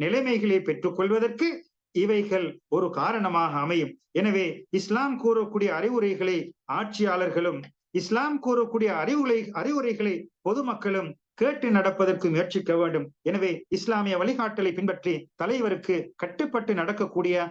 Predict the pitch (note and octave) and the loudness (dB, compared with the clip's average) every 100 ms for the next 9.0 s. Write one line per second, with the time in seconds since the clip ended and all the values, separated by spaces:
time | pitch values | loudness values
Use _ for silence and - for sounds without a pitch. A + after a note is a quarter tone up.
0 | - D3 G3 B3+ G#3 G#3 F#3 F3 E3+ F3+ | -6 -6 -2 0 0 0 0 0 -2 -2
1 | F3 F3 _ D3+ E3+ E3+ A#3 B3 A3 G#3+ | -2 -6 _ -6 -2 0 0 2 2 0
2 | F#3+ F#3 F#3+ E3+ G3 A3 G3 F#3+ F3 F3 | 0 0 -2 -2 0 0 -2 -4 -2 0
3 | F3 E3+ E3+ - - D#3 G#3 G#3 F#3+ F3 | 2 0 -4 -14 -6 -4 -4 0 0 0
4 | F3 E3+ E3+ E3 F3 F3+ E3+ F3+ F3+ F3+ | 0 2 2 2 0 -2 -2 -2 0 -2
5 | - _ - D#3+ - E3+ F#3 G3+ F#3+ E3+ | -6 _ -6 -6 -4 -2 -2 -2 0 0
6 | F3+ F3 E3+ F3+ F3 F3 - _ C3+ G3+ | 0 -2 -2 -2 -4 -10 -16 _ -4 -2
7 | G#3 F3+ E3 E3+ E3+ E3 E3 D3 E3 D#3+ | -2 -2 2 4 6 6 4 2 2 2
8 | D3+ D#3+ - F3+ D#3 C#3+ D#3 C#3+ C#3 | 0 -4 -4 -2 0 -2 -2 -4 -4